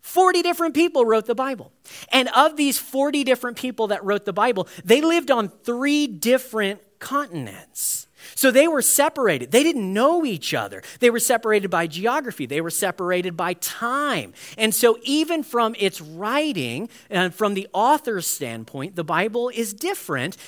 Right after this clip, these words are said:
than any other book that you might pick up on the shelf today. Modern books tend to be chronological. They tend to go in order. They start at the beginning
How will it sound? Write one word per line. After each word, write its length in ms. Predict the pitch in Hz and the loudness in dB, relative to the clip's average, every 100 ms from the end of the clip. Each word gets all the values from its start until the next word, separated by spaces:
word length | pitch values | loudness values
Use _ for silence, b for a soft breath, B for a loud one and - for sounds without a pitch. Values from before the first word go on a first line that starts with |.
| - | -4
than 140 | 196 | -2
any 240 | 202 302 294 | -2 -2 -2
other 180 | 220 | -2
book 200 | 180 170 | -4 -6
that 180 | - 156 | -8 -8
you 80 | 175 | -6
might 200 | 160 160 | -6 -8
pick 200 | 160 139 | -10 -10
up 180 | 123 - | -10 -10
on 120 | 123 | -10
the 60 | 170 | -10
shelf 360 | - 277 - | -10 -12 -10
today. 320 | - 113 95 - B B - | -10 -10 -12 -18 B B -2
Modern 440 | 190 233 330 262 | 4 4 4 0
books 280 | 175 208 - | 0 2 0
tend 240 | - 196 | 0 0
to 80 | 196 | 0
be 160 | 190 208 | -2 -4
chronological. 1120 | - 220 196 202 254 277 220 220 143 - _ _ b b | -4 -2 -2 -2 0 0 -2 -6 -6 -6 _ _ b b
They 160 | 196 208 | 4 4
tend 380 | 208 214 240 247 | 4 0 -2 -2
to 80 | 233 | 0
go 300 | 196 208 214 | 2 2 2
in 240 | 233 240 | 0 0
order. 560 | 247 349 339 220 104 b b | 2 4 6 4 2 b b
They 160 | - 196 | 4 4
start 500 | 190 - 196 185 208 - | 4 0 2 4 2 -2
at 260 | - 143 - | 2 2 2
the 80 | 226 | 2
beginning 600 | 285 226 175 165 254 | 2 2 2 2 -2